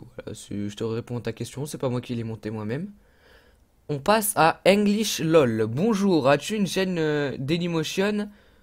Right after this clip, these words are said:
ou Twitch ? Je l'ai dit tout à l'heure pour, euh... YouTube de Macron, de Macaron, pardon.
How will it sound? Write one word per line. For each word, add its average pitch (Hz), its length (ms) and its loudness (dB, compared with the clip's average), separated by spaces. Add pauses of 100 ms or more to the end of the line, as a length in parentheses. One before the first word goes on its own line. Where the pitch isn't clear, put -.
(480)
ou 208 240 -2
Twitch ? 208 440 -4 (180)
Je 131 180 -2
l'ai 185 220 0
dit 190 160 -2
tout 185 160 -6
à - 80 6
l'heure 190 220 2
pour, 147 280 -2
euh... 135 340 0 (380)
YouTube 170 360 -4
de 147 100 -2
Macron, 151 480 -4 (160)
de 127 100 -6
Macaron, 139 340 -2
pardon. 113 320 -8